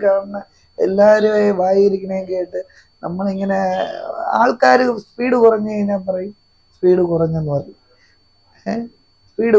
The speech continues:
കുറഞ്ഞ്, "ചേട്ടാ സമയം ലേറ്റായി പോയി." ആൾക്കാർ ഇതിൻ്റെ അകത്ത് ഇരുന്ന് പറയാണ്, സൂപ്പർ ഫാസ്റ്റിൻ്റെ പൈസയും കൊടുത്തിട്ട്. വണ്ടി എൺപതിന് മേളിൽ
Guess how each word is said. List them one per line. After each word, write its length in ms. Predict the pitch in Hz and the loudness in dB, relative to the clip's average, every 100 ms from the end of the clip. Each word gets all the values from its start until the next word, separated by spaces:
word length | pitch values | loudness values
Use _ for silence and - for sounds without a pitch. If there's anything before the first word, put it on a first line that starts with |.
| 202 | 6
കുറഞ്ഞ്, 300 | 190 190 202 | 4 2 2
"ചേട്ടാ 200 | 196 190 190 185 | 4 4 2 2
സമയം 240 | 185 190 180 | 0 0 0
ലേറ്റായി 360 | 180 180 180 180 | 2 2 0 0
പോയി." 160 | 180 - _ _ - | -6 -8 _ _ -2
ആൾക്കാർ 440 | 214 240 254 254 247 | 0 2 2 2 2
ഇതിൻ്റെ 180 | 240 240 | 2 2
അകത്ത് 180 | 226 233 | 2 -2
ഇരുന്ന് 180 | 226 214 | 0 2
പറയാണ്, 340 | 202 196 180 170 - | 2 2 0 -2 -6
സൂപ്പർ 340 | - 185 196 214 208 | -8 -8 -2 0 4
ഫാസ്റ്റിൻ്റെ 320 | 202 202 185 | 2 2 -2
പൈസയും 280 | 185 180 196 185 | -2 2 0 0
കൊടുത്തിട്ട്. 260 | 180 180 - _ _ _ _ | -8 -12 -18 _ _ _ _
വണ്ടി 400 | 185 175 196 226 262 | 0 2 2 2 4
എൺപതിന് 420 | 214 226 240 254 247 | 4 4 2 2 0
മേളിൽ 260 | 240 233 | 0 0